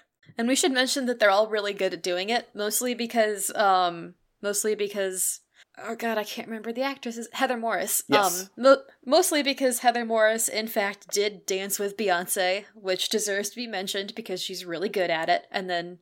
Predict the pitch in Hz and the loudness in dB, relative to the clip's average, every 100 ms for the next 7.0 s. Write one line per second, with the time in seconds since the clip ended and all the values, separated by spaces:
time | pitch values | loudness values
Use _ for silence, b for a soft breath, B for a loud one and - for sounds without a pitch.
0 | b b b b - 294 285 285 - 320 | b b b b -6 0 4 4 2 0
1 | 320 247 240 240 262 240 233 254 254 233 | 2 2 0 -2 -2 -2 -4 -6 -6 -6
2 | 262 - 240 226 233 240 247 233 208 202 | -6 -6 -6 -4 -2 0 0 0 -2 -4
3 | 196 190 185 185 185 226 220 220 185 185 | 0 2 2 0 2 4 2 0 -2 0
4 | 202 - 196 170 151 185 240 156 - 117 | -2 2 2 2 0 -2 2 10 10 10
5 | - 208 226 196 190 190 - 170 226 - | 4 -4 0 2 2 2 -2 -2 -6 -8
6 | _ 151 170 185 - 190 311 294 175 185 | _ 6 10 10 8 4 6 6 6 2